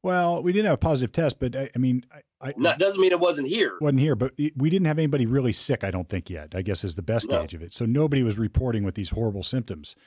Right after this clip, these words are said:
Speaker 1: And, you know, I agree with you. I think, uh, as much as we all were sort of like, "What the heck is going on?" at the time DeWine made those calls, I, I think history will probably, uh, end up re-, end up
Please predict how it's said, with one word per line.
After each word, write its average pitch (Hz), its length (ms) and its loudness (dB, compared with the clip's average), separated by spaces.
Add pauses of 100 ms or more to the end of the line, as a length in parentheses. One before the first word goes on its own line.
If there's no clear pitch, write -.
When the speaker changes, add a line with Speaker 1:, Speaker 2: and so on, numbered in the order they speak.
(360)
Speaker 1:
And, 110 440 -2
you 135 120 0
know, 104 400 0 (560)
I 165 140 -2
agree 147 260 2
with 104 140 2
you. 82 120 -12
I 113 140 -2
think, 131 300 -2
uh, 107 440 -2 (240)
as 110 160 -4
much 135 300 0
as 107 400 0
we 123 180 0
all 123 220 0
were 117 100 0
sort 123 240 -2
of 104 80 -4
like, 104 240 -4
"What 113 160 -4
the 117 80 -4
heck 110 160 -4
is 90 120 -6
going 101 260 -4
on?" 107 300 -6
at 87 80 -10
the 98 80 -8
time 107 260 -4
DeWine 101 300 -4
made 98 180 -4
those 90 180 -8
calls, 107 480 -6 (500)
I, 110 200 -6
I 110 60 -4
think 117 180 -4
history 120 340 -2
will 101 160 -4
probably, 101 720 -4
uh, 90 360 -12 (100)
end 107 240 -2
up 98 100 -6
re-, 101 520 -6 (100)
end 127 260 -2
up 101 120 0